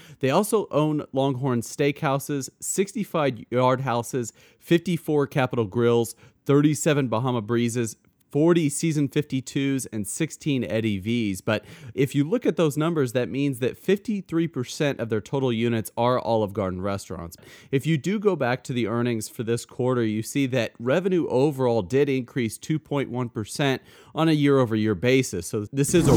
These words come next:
really good sign for the company. But if you do look again at the majority of their holdings within Olive Gardens, you see that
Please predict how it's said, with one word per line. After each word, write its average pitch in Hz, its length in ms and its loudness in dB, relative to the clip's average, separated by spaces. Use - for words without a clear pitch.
really 185 200 6
good 120 200 0
sign 139 320 0
for 143 300 2
the 117 80 0
company. 127 500 0
But 120 240 2
if 147 180 4
you 165 140 2
do 180 280 4
look - 280 6
again 151 360 2
at 127 120 0
the 131 40 -2
majority 127 680 2
of 131 160 2
their 123 160 4
holdings 143 500 4
within 143 320 2
Olive 117 380 2
Gardens, 107 320 2
you 113 160 -6
see 135 220 0
that 120 240 2